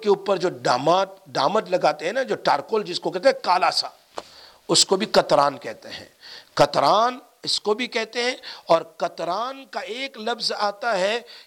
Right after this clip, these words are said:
کہ یہ ایک دم ایک جس کو فاسفورس، فاسفورس انگلش میں کہتے ہیں، جو ایسا کہ آگ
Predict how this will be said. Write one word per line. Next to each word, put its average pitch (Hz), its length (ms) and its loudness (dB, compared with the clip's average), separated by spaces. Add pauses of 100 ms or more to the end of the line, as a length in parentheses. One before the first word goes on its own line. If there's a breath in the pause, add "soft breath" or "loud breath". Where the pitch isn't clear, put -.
(120)
کہ 226 120 -8
یہ 240 500 -2 (580)
ایک 294 460 0
دم 220 440 -2 (720 soft breath)
ایک 233 360 0
جس 175 240 -4
کو 220 460 2 (540)
فاسفورس، - 680 2 (200)
فاسفورس 190 520 0
انگلش 202 320 -6
میں 185 80 -2
کہتے 160 340 -2
ہیں، 120 140 -6 (360 loud breath)
جو 127 160 4
ایسا 190 320 4
کہ 214 120 -8 (100)
آگ 208 180 2